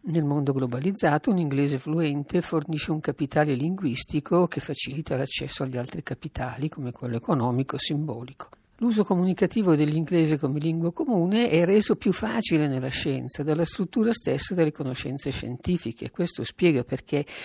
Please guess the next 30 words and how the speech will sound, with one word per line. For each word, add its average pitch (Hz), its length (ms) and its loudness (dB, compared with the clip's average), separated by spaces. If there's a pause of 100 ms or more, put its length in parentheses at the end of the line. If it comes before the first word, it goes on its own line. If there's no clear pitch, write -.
(140)
è 160 80 -4
stato - 420 2
accettato - 760 -2
tanto 143 340 -6
facilmente 151 640 2
ora 160 200 6
l'inglese 156 540 2
come 147 220 -2
un 165 140 0
tempo 127 360 -4
le 135 160 -2
altre 135 400 -2
lingue 135 360 -2
internazionali, 139 1000 -8
perché 220 540 4
l'esposizione 220 720 2
delle 185 160 6
conoscenze 170 560 0
scientifiche 147 720 -2
si 160 200 0
avvale 165 420 2
di 156 100 0
moduli 151 400 0
linguistici 156 800 -2
ed 143 80 0
espositivi 147 800 -2
che - 140 -4
sono 165 280 -2
altamente 139 560 -4
codificati. - 840 -8